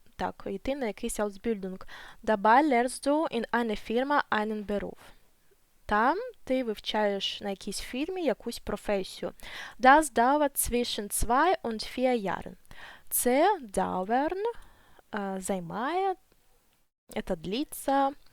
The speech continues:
між двома роками до чотирьох років. Так, це все залежить від професії. Є професії, на які вивчаються за два роки,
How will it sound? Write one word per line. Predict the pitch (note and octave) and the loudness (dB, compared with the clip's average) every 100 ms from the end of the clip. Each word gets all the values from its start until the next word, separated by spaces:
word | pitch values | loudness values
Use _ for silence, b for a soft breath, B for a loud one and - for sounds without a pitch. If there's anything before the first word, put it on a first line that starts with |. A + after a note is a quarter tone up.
| B B B B B B B B B _ | B B B B B B B B B _
між | A#3 B3 A3+ - - - | -4 -2 0 -2 -4 -8
двома | G3 G3 G#3 A#3+ F4 | -8 -4 -2 2 2
роками | F#4+ F4+ E4+ D#4 | 2 2 0 0
до | A#3+ | -2
чотирьох | A#3+ - F3 F3+ - | -4 -2 -2 -2 -4
років. | - - - - | -12 -14 -14 -2
Так, | F#3+ - - - | -2 -2 -12 0
це | C4 | 4
все | C4+ - A#3 | 4 4 2
залежить | G#3 G3 G#3+ A3+ G3+ | 4 2 2 0 -2
від | G3+ | -6
професії. | - G3 - - F3 - - - - - - - - - | -4 -4 -2 -4 4 6 6 -2 -10 -20 -20 -20 -20 -10
Є | G3+ A3+ | 0 0
професії, | G#3 - G3+ - F#3 | 0 -2 -2 -2 -4
на | F3+ | -4
які | F3 G3+ | -4 -8
вивчаються | F3+ - F#3 - - | -8 -8 -6 -6 -6
за | G3+ | -8
два | G3 C4+ E4+ | 2 4 4
роки, | F#4+ - | 2 -2